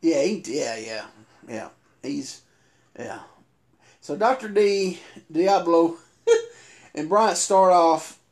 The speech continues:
and it's just heat on Bryant. Just beat, they just take the heat on him. Um, but it, and I was like, it's kinda odd. You know, they get the heat on him. He fights back a little bit.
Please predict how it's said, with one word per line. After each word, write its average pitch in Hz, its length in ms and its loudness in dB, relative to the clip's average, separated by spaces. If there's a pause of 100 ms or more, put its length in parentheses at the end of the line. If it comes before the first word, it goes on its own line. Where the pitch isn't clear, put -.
(140)
and 156 80 -2
it's 147 160 -6
just 151 240 -4
heat 139 320 -4 (480)
on 131 180 -8
Bryant. 123 400 -4 (100)
Just 123 240 -16
beat, 135 220 -2
they 135 160 -4
just 139 260 -8
take 135 220 -8
the - 60 -18
heat 135 180 -10
on 113 200 -12
him. 113 100 -16 (720)
Um, 135 480 -2 (840)
but 147 140 -6
it, 143 460 -6
and - 20 -14
I 147 140 -6
was 147 100 -6
like, 127 260 -10 (160)
it's - 120 -20
kinda - 180 -6
odd. 180 400 -2 (420)
You 131 140 -10
know, 147 80 -4
they 165 80 -4
get 160 120 -14
the 160 60 -8
heat 180 120 0
on 185 180 0
him. 180 80 -4
He 170 140 -4
fights 226 340 0
back 202 240 0
a - 20 -8
little 202 220 0
bit. 185 380 2